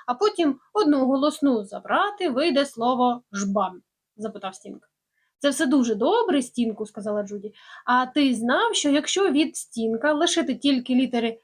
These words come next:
"С" і "К", то вийде жук-смердюк"?" Стінк не звернув уваги на слова Джуді. "Тут тісно і душно", — поскаржився він. "Спробуй трохи зменшитися.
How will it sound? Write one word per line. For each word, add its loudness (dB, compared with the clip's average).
"С" -2
і -2
"К", -2
то -2
вийде 2
жук-смердюк"?" 0
Стінк -2
не 4
звернув 2
уваги 0
на 4
слова 2
Джуді. -4
"Тут 0
тісно 0
і -4
душно", — -2
поскаржився -6
він. -12
"Спробуй 0
трохи 2
зменшитися. -2